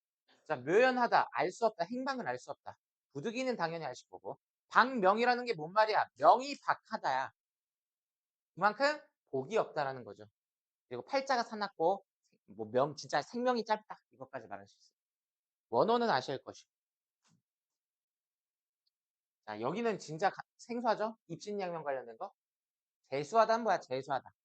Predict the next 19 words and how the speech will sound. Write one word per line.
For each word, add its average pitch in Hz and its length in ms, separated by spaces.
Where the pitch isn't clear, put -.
어휘입니다. 214 720
어휘. 156 360
아, 90 200
수능 226 260
한 247 180
번 240 160
더 196 100
보는 190 220
게 175 80
아니야. 143 380
재수하다라는 208 960
것은 190 340
임금이 254 640
벼슬을 208 500
주는 233 300
거예요. 131 380
그것도 208 420
직접. - 420
음. - 60